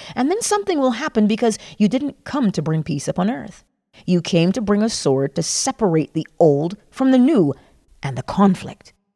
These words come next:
is on. And then suddenly eruptions will take place within families,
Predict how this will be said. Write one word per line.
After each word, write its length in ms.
is 160
on. 440
And 180
then 220
suddenly 540
eruptions 560
will 100
take 240
place 320
within 200
families, 640